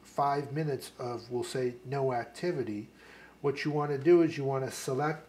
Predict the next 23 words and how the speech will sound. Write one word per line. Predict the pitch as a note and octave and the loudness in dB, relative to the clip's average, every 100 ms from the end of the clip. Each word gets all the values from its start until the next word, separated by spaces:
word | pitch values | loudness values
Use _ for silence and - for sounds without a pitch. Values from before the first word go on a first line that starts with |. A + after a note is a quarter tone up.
| - - | -20 -10
the | B2 A#2 | -8 -8
zero | G#2+ A#2+ D#3+ E3+ E3+ | -6 0 2 4 4
button. | C3+ A2+ A2 C3 D3+ - - - - - - - - - - - - - - - - - - | 4 0 -4 -6 -10 -12 -20 -20 -20 -20 -20 -20 -20 -20 -20 -20 -20 -20 -20 -20 -12 -10 -8
Uh, | B2 A#2+ C3 | -6 -4 -6
I'm | B2+ | -6
sorry. | A#2+ C3 A#2 A2 - - - - | -4 -2 -2 -6 -12 -20 -20 -6
What | D3 D3+ | -2 2
you | E3 | 4
wanna | E3 D#3+ | 4 4
do | D3+ E3+ | 8 8
is | D3 B2+ | 6 2
you | C#3+ | 0
want | D3 D3 C#3 | 2 0 -2
to, | - D3 D3 - | -4 -2 -4 -4
uh, | C3 B2 | -2 -2
select | - D#3+ D3+ D3+ - | -2 2 2 0 -6
the | |
unit | B2+ C3 F#3+ F#3 - | -6 0 0 0 -6
key | - A#2+ | -10 -8
button. | G#2+ G2+ G2+ G#2+ - - - - - - - - - - - | -6 -6 -6 -16 -20 -20 -20 -20 -20 -16 -10 -10 -10 -14 -8
And | C#3 | -2
you'll | C#3+ D3 | 0 2
notice | D3 D3+ D3 C#3 C#3 | 4 6 6 4 2